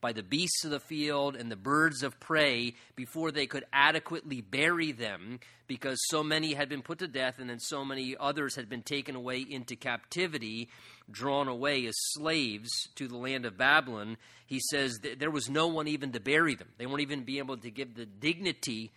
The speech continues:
to bury their loved ones properly. So this was a great dishonor, a great disgrace, and these verses are just meant to,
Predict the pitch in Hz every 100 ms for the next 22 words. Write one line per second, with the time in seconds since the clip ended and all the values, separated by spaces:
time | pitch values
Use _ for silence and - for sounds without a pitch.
0 | - - - 131 123 143 143 131 131 113
1 | 123 117 110 113 110 - 135 135 110 104
2 | - 143 254 311 196 127 101 131 143 185
3 | - 147 - 143 147 160 135 95 117 139
4 | 156 123 - 139 135 143 147 156 143 -
5 | - - 202 190 190 185 185 156 143 147
6 | 139 139 143 135